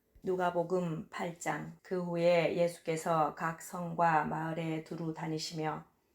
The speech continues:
하나님의 나라를 선포하시며 그 복음을 전하실세. 열두 제자가 함께하였고, 또한 악귀를 쫓아내심과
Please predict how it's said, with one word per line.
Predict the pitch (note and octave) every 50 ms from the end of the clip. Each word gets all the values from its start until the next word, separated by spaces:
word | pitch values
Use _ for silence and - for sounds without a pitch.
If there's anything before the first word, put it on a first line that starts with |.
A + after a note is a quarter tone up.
| _ _ _ _ _
하나님의 | - - F#3+ F#3 F3+ F3+ F3+ F3 F3
나라를 | E3+ E3 E3 E3 E3 E3+ E3+ E3+ E3
선포하시며 | E3 - F#3+ F3 E3+ E3 - G3 E3+ D#3+ E3 - - E3+ E3 E3 E3 D#3+ D#3+ D#3 D3+ -
그 | - F3 F3 E3+ E3 E3 -
복음을 | F3 E3 E3+ E3+ E3 E3 E3 D#3+ D#3
전하실세. | D#3 - - D#3+ D#3 D#3 D#3 - D#3+ D#3 D3+ - - F3 D#3+ D#3 D#3 D#3+ - _ _ _ _ _ _ _ _ _ _ -
열두 | F3+ F3+ F3 E3+ E3+ - F3 E3+ E3+
제자가 | E3+ F3+ E3+ E3 E3 D#3+ E3+ E3 E3 E3+
함께하였고, | F3+ F3 E3+ E3 - - E3+ E3 E3 D#3 D#3 D#3 D#3 - - E3+ E3 D#3+ D#3 D3+ D3 D3 - -
또한 | E3+ E3+ E3 D#3+ D#3+ D#3+ -
악귀를 | - E3+ E3 - - E3+ E3 E3+ E3 E3 D#3+ D#3+
쫓아내심과 | - E3 E3 E3 - F3+ E3 E3 D#3+ D#3 D#3+ - E3 D#3 D#3 D3+ D#3+ D#3 D#3 D#3+ E3